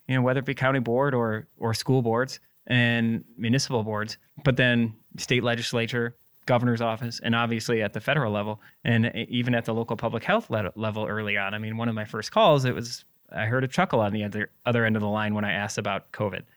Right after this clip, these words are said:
So they were, but some of those places redeemed themselves later on throughout the year. Um, some did not. You know, I, one of the first instances of this, I went to a, a Village of Egg Harbor meeting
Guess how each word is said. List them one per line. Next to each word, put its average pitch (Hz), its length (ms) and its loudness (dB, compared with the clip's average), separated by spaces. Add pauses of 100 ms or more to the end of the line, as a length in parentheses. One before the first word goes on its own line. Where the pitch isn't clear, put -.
(100)
So 127 420 4 (220)
they 160 80 4
were, 139 260 2 (240)
but 151 100 2
some 226 160 4
of 247 60 4
those 175 120 6
places 139 500 0 (100)
redeemed 135 400 2
themselves 107 440 0
later 110 260 0
on 107 160 -2
throughout 107 280 -2
the 110 100 -6
year. 123 380 0 (260)
Um, 107 520 4 (360)
some 131 220 4
did 120 120 4
not. 113 320 0 (220)
You 123 80 0
know, 113 60 4
I, 117 200 2 (120)
one 127 200 0
of 156 40 4
the 147 80 4
first - 420 -4 (240)
instances 131 480 0
of 113 140 0
this, 120 220 0
I 110 100 2
went 117 200 -2
to 117 220 2
a, 110 240 0 (260)
a - 60 0
Village 143 300 8
of 135 80 0
Egg 143 140 4
Harbor 135 280 4
meeting 113 400 2